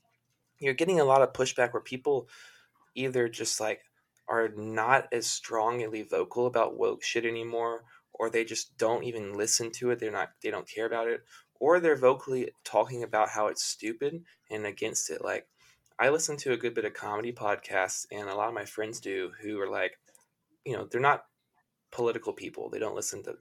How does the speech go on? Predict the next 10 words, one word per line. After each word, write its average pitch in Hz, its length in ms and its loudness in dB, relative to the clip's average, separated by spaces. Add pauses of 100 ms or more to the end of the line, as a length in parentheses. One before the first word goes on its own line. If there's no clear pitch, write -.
politics 98 640 -4
and 98 100 -8
stuff - 180 -6
like - 140 -10
that. 92 200 -2
They're 101 100 -10
not 104 120 -4
listening 101 360 -8
to, 95 100 -10
like, 95 300 -4